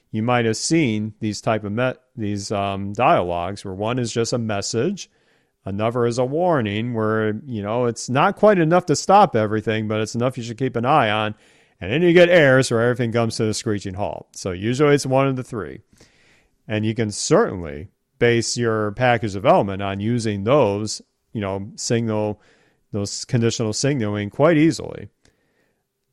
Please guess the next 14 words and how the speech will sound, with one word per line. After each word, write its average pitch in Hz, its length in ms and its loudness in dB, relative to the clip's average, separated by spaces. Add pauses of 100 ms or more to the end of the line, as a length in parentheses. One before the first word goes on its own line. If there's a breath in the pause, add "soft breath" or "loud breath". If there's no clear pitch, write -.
Now, 160 320 6
there 147 220 4
are 190 300 4
some 151 260 0
interesting 151 500 -2
packages 120 720 0
that 110 140 -2
kinda 135 200 -2
give 127 220 -2
you 117 160 0
enhanced 120 420 -4
versions 104 560 0
of 139 300 -2
that. 67 360 -10